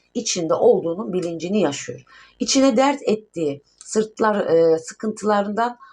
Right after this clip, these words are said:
artık kurtulmak istiyor. Kötü günler geçiren aklınızdaki kişiler içine ne kadar dert ettiyse bunlardan kurtulduğu bir döneme,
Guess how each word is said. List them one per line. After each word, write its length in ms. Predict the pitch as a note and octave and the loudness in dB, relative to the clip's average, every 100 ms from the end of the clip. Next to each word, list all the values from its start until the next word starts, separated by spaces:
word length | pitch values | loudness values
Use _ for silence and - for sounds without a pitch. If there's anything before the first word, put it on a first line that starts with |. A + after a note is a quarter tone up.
| _ | _
artık 280 | G#3 - _ | -6 -6 _
kurtulmak 500 | G3+ - F#3+ F3 - | -14 -6 -4 -4 -6
istiyor. 360 | - - - | -10 -6 -6
Kötü 260 | - G#3+ G#3+ | -4 -4 0
günler 320 | A3 G#3+ A3 | 2 2 2
geçiren 460 | G3 F#3 - C#3+ B2+ | 0 -2 -2 -6 -4
aklınızdaki 560 | - - G3 D#3+ D#3 - | -6 -2 -2 0 -4 -4
kişiler 520 | G#3+ - F3+ G#3+ A#3+ - - - _ - | -4 -2 0 0 -2 -14 -20 -20 _ -10
içine 380 | A3 A#3+ G3 | -4 0 2
ne 100 | G#3 | 0
kadar 360 | - G3 D#3+ D3 | 0 0 0 2
dert 220 | E3+ E3+ - | 0 0 -8
ettiyse 680 | - - A3+ - G#3+ A#3+ - | -8 -4 -4 -2 -2 -2 -2
bunlardan 540 | A3+ F3 D#3 F#3+ G#3 | 0 0 0 -2 -4
kurtulduğu 560 | - F3+ - E3+ F#3 F#3 | -8 -8 -6 0 2 2
bir 220 | F#3 D#3+ | 0 2
döneme, 460 | E3+ E3 D#3+ E3+ | 2 4 2 0